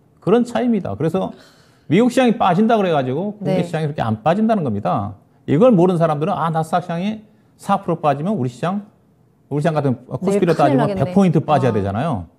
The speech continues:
Speaker 1: 예, 그렇게
Speaker 2: 에이.
Speaker 1: 빠지지 않습니다. 예, 예, 빠지지 않는다. 그래서,
Speaker 2: 어.
Speaker 1: 어, 그래서 우리 시장은 이제 항상 얘기할 때 하방이 탄탄하다. 아.
Speaker 2: 음.
Speaker 1: 예, 그다음에 이제 반면에 이제 주가가 올라갈 때는
Speaker 2: 네.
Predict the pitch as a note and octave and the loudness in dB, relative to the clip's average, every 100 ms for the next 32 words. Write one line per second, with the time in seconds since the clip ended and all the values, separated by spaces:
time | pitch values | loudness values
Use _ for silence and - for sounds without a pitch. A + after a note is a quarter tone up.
0 | _ - A#3 B3+ C4 C4+ B3+ E3 F3+ E3+ | _ -14 -8 -4 -2 -4 -2 -2 -2 -4
1 | G#2 C#3+ A#2+ A2+ _ _ _ _ _ - | -6 -10 -10 -12 _ _ _ _ _ -12
2 | A2 - _ _ _ - B2 A#2 E3 F3+ | -10 -12 _ _ _ -4 -2 0 0 0
3 | G#3+ F#3+ A#2+ A2 F#2 F2 - A#2+ C#3 C3+ | 0 -2 0 -2 -4 -12 -10 -4 -2 -2
4 | C#3+ - _ _ _ - C3+ C3 B2+ E3 | -4 -16 _ _ _ -8 -2 0 0 0
5 | F3 E3 E3 F3+ D#3+ E3+ G3 E3+ C#3 B2 | 2 2 2 2 2 0 0 2 0 0
6 | D3+ - A3 A#3 B3+ - - - C#4 F3+ | -4 -2 -2 0 -2 -2 -4 2 2 2
7 | A2 - - F3 F3 - F3+ F#3 F#3 F3 | -2 -10 -12 -4 -2 -2 -2 -4 -4 -4
8 | D3+ D3+ _ - C3+ C3 F#3+ A3+ A3+ G3+ | -8 -12 _ -4 0 2 4 4 6 6
9 | G3 F3 - E3+ G3 A3 G3+ E3+ D#3+ C#3+ | 6 4 2 0 4 4 4 4 4 2
10 | A2 - _ _ - - F#3+ B2+ C#3+ F#3 | -2 -10 _ _ -14 -6 -2 2 4 6
11 | G3+ G3+ D3+ E3 F#3 C#3 B2+ F3+ F3 E3+ | 4 2 -2 -2 0 -2 -2 -4 -2 -2